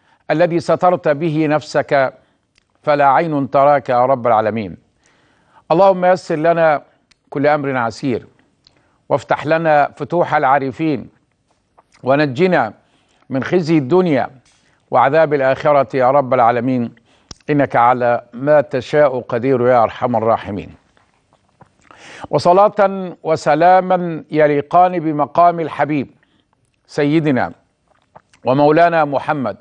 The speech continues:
صلى الله عليه وعلى آله وصحبه أجمعين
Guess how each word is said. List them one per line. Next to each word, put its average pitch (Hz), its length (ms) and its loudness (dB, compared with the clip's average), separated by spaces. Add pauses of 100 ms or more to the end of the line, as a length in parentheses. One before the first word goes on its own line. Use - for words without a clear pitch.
(840)
صلى 151 260 -2
الله 151 380 2
عليه 139 640 -2 (480)
وعلى 143 580 2
آله 139 420 -2 (140)
وصحبه 135 840 -2
أجمعين 139 640 -2